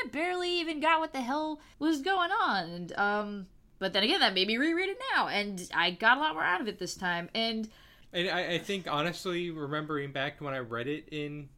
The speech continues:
Speaker 2: middle school, that to me, the tragic character is not Charlie, it's the mouse.
Speaker 1: It's the mouse. No, you're, you're right. It is, 'cause the mouse dies, and that's sad.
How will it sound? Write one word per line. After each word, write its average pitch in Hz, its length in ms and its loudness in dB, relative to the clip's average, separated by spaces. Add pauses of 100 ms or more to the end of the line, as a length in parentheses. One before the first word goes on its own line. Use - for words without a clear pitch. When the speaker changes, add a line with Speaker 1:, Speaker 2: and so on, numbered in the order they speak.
(120)
Speaker 2:
middle 160 260 -2
school, 180 440 -8 (640)
that 151 220 0
to 165 100 -2
me, 165 320 0
the 151 500 -4 (440)
tragic 151 400 2
character 175 480 2
is 160 100 -2
not 135 180 2
Charlie, 151 580 0
it's - 180 -8
the 127 100 -8
mouse. 120 240 0
Speaker 1:
It's - 120 -2
the 226 60 -2
mouse. 202 460 8
No, 440 200 12
you're, 349 280 6
you're 254 160 4
right. 214 340 10 (280)
It 262 140 6
is, - 180 6
'cause 254 200 4
the 294 100 8
mouse 269 400 6
dies, 294 540 6
and 208 200 2
that's 180 300 0
sad. 330 720 0